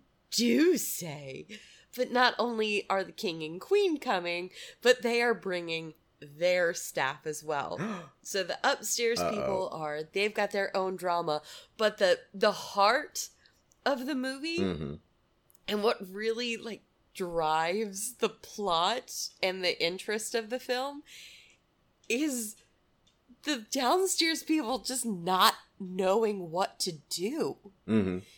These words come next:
Speaker 1: Because the, these people from Buckingham Palace are coming and be like, "This needs to be done, this needs to be done,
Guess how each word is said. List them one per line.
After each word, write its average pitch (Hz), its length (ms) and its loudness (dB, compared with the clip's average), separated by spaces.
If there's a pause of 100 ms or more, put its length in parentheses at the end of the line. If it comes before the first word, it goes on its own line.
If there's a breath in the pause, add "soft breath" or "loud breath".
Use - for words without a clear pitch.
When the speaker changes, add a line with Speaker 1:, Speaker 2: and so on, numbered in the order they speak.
(140)
Speaker 1:
Because 220 400 -2 (420)
the, 190 320 -6 (400)
these 214 200 -10
people 247 360 -4
from 208 200 0
Buckingham 208 460 -2
Palace 196 440 0
are 165 80 -4
coming 160 260 -8
and 156 80 -12
be 160 80 -8
like, 160 280 -8
"This 233 220 2
needs 220 200 -4
to 214 80 -8
be 196 120 -2
done, 160 320 -4
this 240 240 -6
needs 190 260 -4
to - 40 -12
be 165 140 -10
done, 156 220 -4